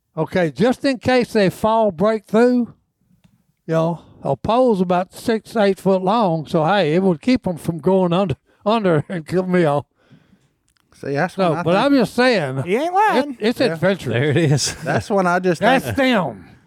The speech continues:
Speaker 2: that's when I think I just
Speaker 4: Uh.
Speaker 2: find something different to do.
Speaker 4: <laughs> So where do the wolves come in?
Speaker 2: <laughs>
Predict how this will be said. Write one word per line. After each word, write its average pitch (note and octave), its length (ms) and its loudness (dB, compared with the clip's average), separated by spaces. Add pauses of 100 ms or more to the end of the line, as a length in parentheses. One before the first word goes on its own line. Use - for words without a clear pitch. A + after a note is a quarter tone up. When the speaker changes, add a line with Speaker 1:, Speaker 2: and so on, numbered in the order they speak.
Speaker 2:
that's F#3 180 -12
when G#3 140 -8
I F#3+ 80 0
think F3+ 320 -4
I D#3+ 140 2
just D#3 100 -4
Speaker 4:
Uh. C#3+ 480 0
Speaker 2:
find D3+ 320 0
something D3 240 -2
different D3+ 380 -4
to E3 80 -4
do. F3+ 320 -4
Speaker 4:
<laughs> - 560 -8 (420)
So B2+ 140 0
where D#3+ 180 2
do F3 120 2
the A2+ 100 2
wolves B2+ 420 0
come F2+ 280 -2
in? E2+ 280 -4
Speaker 2:
<laughs> - 60 -20